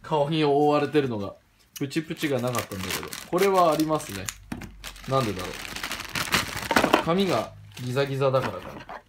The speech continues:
な。あ、しかも銃にも巻かれてる。はい。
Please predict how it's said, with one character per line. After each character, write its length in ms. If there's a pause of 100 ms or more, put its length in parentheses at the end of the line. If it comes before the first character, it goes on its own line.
な。 80
あ、 60
し 80
か 100
も 140
銃 280
に 100
も 120
巻 160
か 100
れ 80
て 140
る。 240 (2750)
は 120
い。 120